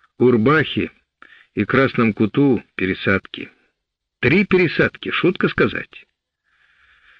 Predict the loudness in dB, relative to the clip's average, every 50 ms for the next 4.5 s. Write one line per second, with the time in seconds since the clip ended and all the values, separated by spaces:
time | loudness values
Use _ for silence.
0 | _ _ _ -20 _ -10 -2 0 2 2 2 2 2 2 2 2 2 0 0 0
1 | 0 0 0 0 0 2 2 2 2 0 0 2 2 2 0 2 0 0 -2 -2
2 | -2 0 0 2 2 2 2 2 2 2 2 2 0 2 2 2 2 2 2 0
3 | 0 2 2 2 2 2 2 2 0 0 0 -2 -4 -8 _ _ -4 -4 -2 -2
4 | 0 0 2 4 4 2 2 0 -2 -6